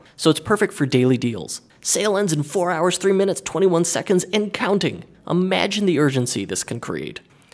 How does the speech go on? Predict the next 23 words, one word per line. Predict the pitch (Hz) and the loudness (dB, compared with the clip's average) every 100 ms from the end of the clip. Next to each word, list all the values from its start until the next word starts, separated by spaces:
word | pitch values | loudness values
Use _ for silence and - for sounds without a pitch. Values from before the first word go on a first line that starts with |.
| - _ | -20 _
So | - | 0
one | 180 202 | 2 2
of | 240 | 2
the | 208 | 2
automation | 165 143 131 - | 2 4 2 0
features | 127 123 - 120 - | -4 -4 -4 -8 -6
I | 139 | -4
really | 143 147 170 170 | -4 0 2 2
like | 139 113 - - - _ - | -2 -4 -8 -14 -20 _ -2
is | 135 123 - | 0 -2 -4
this | 143 135 | -4 -2
app's | 139 139 | -4 -4
ability | - 139 151 151 147 | -4 0 2 4 4
to | 139 | 0
put | - 165 | 0 -4
sale | - - 160 185 - | -2 -2 0 0 0
icons | 139 - 135 127 131 | -4 -2 -2 -2 -4
and | 131 127 | -6 -6
badges | 131 127 113 104 123 - - | -8 -8 -6 -8 -8 -12 -8
on | 135 139 | -2 0
sale | 151 147 127 | 2 2 0
products, | - 123 - 98 - - - - | -2 -6 -6 -8 -10 -10 -8 2
then | 147 | 2